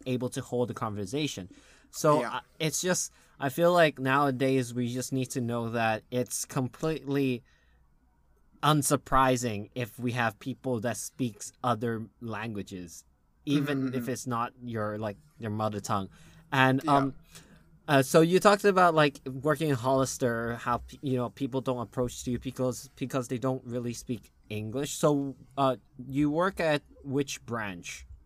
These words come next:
Speaker 1: Hollister?
Speaker 2: I work in the Festival Walk branch.
Speaker 1: Okay, the
Speaker 2: And
Speaker 1: festival.
Speaker 2: not to, n-
Speaker 1: Okay, fair enough. Like, 'cause, like, I know I've been to the Festival Walk branch,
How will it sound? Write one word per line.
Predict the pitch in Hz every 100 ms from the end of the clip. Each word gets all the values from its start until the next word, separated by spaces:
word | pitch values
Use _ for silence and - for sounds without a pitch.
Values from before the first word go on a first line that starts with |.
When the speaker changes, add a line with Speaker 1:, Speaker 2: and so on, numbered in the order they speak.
| -
Speaker 1:
Hollister? | 104 110 95 - 95 147
Speaker 2:
I | 156 175
work | 175 190 196 -
in | - 165 151 143
the | 127 131 131
Festival | - 165 - 139 135
Walk | 123 131 123 -
branch. | 123 117 98 -
Speaker 1:
Okay, | 135 135
the | 117
Speaker 2:
And | 110
Speaker 1:
festival. | 147 147 165
Speaker 2:
not |
to, | - -
n- | 180
Speaker 1:
Okay, | 214 240 131 101 - - -
fair | - 269 220
enough. | 165 120 156
Like, | 156
'cause, | - 190
like, | 190 156
I | 147 190 208
know | 196 202 202
I've | 165 180
been | 160 208
to | 208
the | 208
Festival | 196 160 160 170 165 165
Walk | 131 127 - - - - -
branch, | - 113 123 139